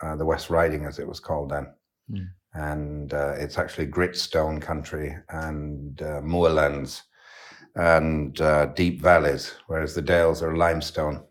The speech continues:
Speaker 1: much lighter country.
Speaker 2: Mm.
Speaker 1: Um, and the Dales were set-, settled by Norse, and, uh, our area was set-, settled by the Danes.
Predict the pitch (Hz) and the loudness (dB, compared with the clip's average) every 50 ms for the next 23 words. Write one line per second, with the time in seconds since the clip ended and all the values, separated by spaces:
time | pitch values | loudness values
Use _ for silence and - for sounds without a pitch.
0 | _ - 87 87 85 - - 92 82 80 80 - - - - 85 80 76 - 82 | _ -8 -8 -6 -6 -4 -2 0 0 0 0 -4 -10 -8 -8 -8 -8 -6 -6 -8
1 | 78 - - _ - 104 101 95 92 90 87 85 82 _ _ _ _ _ _ _ | -8 -8 -12 _ -6 -6 -4 -4 -4 -6 -8 -10 -14 _ _ _ _ _ _ _
2 | - 82 78 78 76 76 76 76 76 76 76 73 78 78 - 85 82 80 80 80 | -8 -6 -4 -4 -4 -4 -4 -4 -4 -4 -6 -6 -8 -10 -6 -4 -2 -2 -2 -2
3 | 78 78 73 76 76 92 87 82 80 78 - 85 - - 87 85 87 - - - | -2 -4 -4 0 4 6 6 6 6 4 0 -6 -4 0 0 0 0 0 -4 -2
4 | - 85 - 87 80 80 80 80 80 80 85 85 82 82 80 73 69 - - - | -2 0 0 -2 0 0 0 0 0 0 0 2 4 4 4 4 2 0 -2 -6
5 | - - - - _ _ - 87 80 80 80 78 76 78 78 78 76 76 76 71 | -6 -8 -8 -10 _ _ -12 -8 -6 -6 -6 -4 -6 -6 -6 -6 -6 -8 -8 -6
6 | 80 80 76 76 73 73 73 - - _ _ _ _ _ _ _ _ _ - 85 | -4 -4 -4 -2 -4 -6 -6 -10 -18 _ _ _ _ _ _ _ _ _ -2 0
7 | 82 82 82 82 80 80 78 78 78 76 76 73 - - - 71 71 - - - | 2 4 6 6 6 4 4 2 0 0 -2 -4 -4 -2 -2 -2 -4 -4 -10 -6
8 | - 80 76 85 78 73 76 73 73 78 71 69 82 78 78 76 69 67 65 65 | -6 -4 -4 -4 -4 -2 -4 -4 -4 -6 -2 2 2 2 2 2 -2 -4 -6 -6
9 | - - - | -8 -12 -14